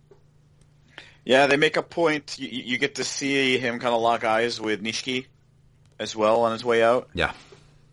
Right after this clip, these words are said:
Speaker 1: So, yeah, I, I guess I don't really know how much Kiryu knows about what Nishiki's been up to while he's been in prison.
Speaker 2: Yeah, no, no, definitely not. And this is when we get the rundown of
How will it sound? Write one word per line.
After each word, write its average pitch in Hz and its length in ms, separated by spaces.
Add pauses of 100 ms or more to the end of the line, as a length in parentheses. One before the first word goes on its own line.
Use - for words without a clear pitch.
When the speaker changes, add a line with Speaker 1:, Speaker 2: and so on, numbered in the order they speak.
(1000)
Speaker 1:
So, 107 560 (680)
yeah, 98 540
I, 98 60
I 113 40
guess 123 160
I 117 80
don't 123 300
really 113 320
know 110 220
how 101 180
much - 460 (100)
Kiryu 101 420
knows 90 520
about 90 340
what 90 180
Nishiki's 92 400
been 87 160
up 85 140
to 82 300 (600)
while 82 180
he's 82 120
been 82 120
in 78 60
prison. 76 340 (300)
Speaker 2:
Yeah, - 240 (300)
no, 73 340
no, 80 220
definitely 85 400
not. 82 300 (1000)
And 98 140
this 98 200
is 82 100
when 90 160
we 85 120
get 82 140
the 90 100
rundown 78 600
of 71 580